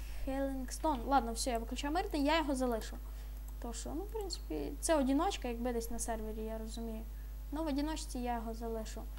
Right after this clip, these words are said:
Ну, в принципі, я граю з цим модом перший раз так серйозно, так що м-, мені можна пробачити. По-моєму, з двох таких крафтиться меч, з яким можна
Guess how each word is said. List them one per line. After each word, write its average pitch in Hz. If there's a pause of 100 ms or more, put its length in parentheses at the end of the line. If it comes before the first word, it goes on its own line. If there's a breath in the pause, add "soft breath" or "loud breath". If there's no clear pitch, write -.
(1400 loud breath)
Ну, 370
в 269
принципі, 277
я 233
граю 226
з -
цим 226
модом 226
перший 240
раз 320
так 311
серйозно, 262 (120)
так - (140)
що 233 (760)
м-, 254
мені 330
можна 262
пробачити. 220 (360 loud breath)
По-моєму, 294
з 247
двох 330
таких 330
крафтиться 262
меч, 262
з 247
яким 240
можна 233